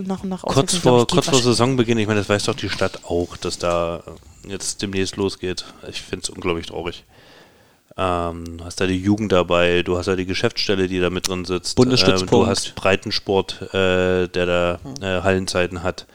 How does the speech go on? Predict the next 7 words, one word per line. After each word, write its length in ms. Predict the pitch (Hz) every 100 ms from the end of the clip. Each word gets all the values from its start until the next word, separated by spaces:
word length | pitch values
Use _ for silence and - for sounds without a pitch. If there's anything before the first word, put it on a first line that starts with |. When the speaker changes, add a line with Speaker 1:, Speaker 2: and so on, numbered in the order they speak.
| - - _ _ _
Speaker 2:
Alles 480 | - 101 98 - - - - _ _ -
weg, 260 | 92 - -
von 240 | - 87
jetzt 320 | 101 - -
auf 120 | -
gleich. 460 | - 90 80 78 - - -
Ja. 200 | 95 98